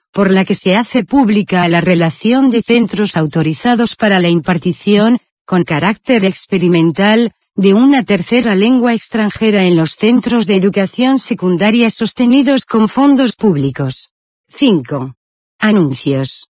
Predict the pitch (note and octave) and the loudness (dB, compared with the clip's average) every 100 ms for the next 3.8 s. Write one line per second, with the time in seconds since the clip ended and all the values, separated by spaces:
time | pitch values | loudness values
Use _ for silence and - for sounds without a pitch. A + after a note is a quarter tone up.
0 | _ _ _ _ - A3+ A3 G#3+ F#3 E3 | _ _ _ _ -2 0 0 -2 -2 -2
1 | D#3 B3 D4+ C4+ A3+ F#3 G3 G3 F#3 G#3+ | 0 2 4 2 0 0 0 2 2 0
2 | - _ - G3+ F#3+ G3 A3 B3+ - A3 | -6 _ -2 0 0 0 0 0 0 0
3 | G#3 F#3 D#3+ D#3+ - G#3 D3 C3 | 2 2 0 -2 -4 -2 -2 -4